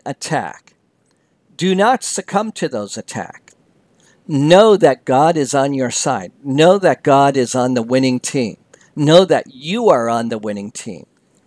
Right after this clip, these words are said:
If you know that, then you are protected against,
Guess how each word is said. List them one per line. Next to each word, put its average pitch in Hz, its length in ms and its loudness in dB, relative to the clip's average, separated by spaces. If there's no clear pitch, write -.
If 165 260 2
you 185 200 -2
know 143 440 0
that, 208 380 -4
then 147 240 0
you 202 160 2
are 175 180 6
protected - 720 -4
against, 120 540 -4